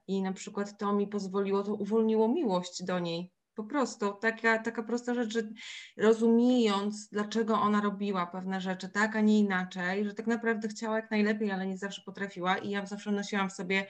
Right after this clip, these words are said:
nosiłam w sobie ogromnie dużo takich emocji negatywnych względem niej. W którymś momencie zrozumiałam wiele rzeczy,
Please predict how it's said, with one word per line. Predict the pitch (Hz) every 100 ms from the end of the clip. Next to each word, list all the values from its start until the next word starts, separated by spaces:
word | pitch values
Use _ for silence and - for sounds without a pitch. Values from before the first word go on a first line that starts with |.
| - - _
nosiłam | 214 220 240
w |
sobie | 220 220
ogromnie | 226 208 220 240 226
dużo | 240 220 180
takich | 180 175 175
emocji | 185 185 175 175 190 185
negatywnych | 185 185 190 180 170 175 202
względem | 202 - 196 185 185
niej. | 190 196 269 - - - -
W | -
którymś | - 247 240
momencie | 233 226 226 226 226
zrozumiałam | 220 226 220 233 233 220 208 196 226 285 277
wiele | 240 226 226
rzeczy, | 214 220 220 233 262 311